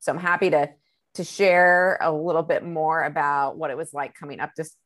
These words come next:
you know, up to before I worked at Starbucks. I had worked and had several jobs before working at Starbucks. I started working really young.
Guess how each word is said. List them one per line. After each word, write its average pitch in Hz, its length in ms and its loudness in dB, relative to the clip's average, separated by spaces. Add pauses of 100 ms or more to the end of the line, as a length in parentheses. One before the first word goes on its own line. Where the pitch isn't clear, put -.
you 147 120 -8
know, 123 160 -10
up - 160 -8
to 139 380 -4 (340)
before 143 280 -4
I 131 40 -2
worked 139 220 -6
at - 80 -8
Starbucks. 143 300 -6
I 151 80 -2
had 185 300 -2
worked 170 380 -4 (100)
and 156 160 -14
had 151 220 -12
several 147 320 -4
jobs 135 440 -6
before 127 440 -8
working 131 360 -14
at 92 120 -16
Starbucks. 117 440 -8
I 151 60 -8
started 147 340 -6
working 135 400 -10
really 147 300 -6
young. 110 360 -8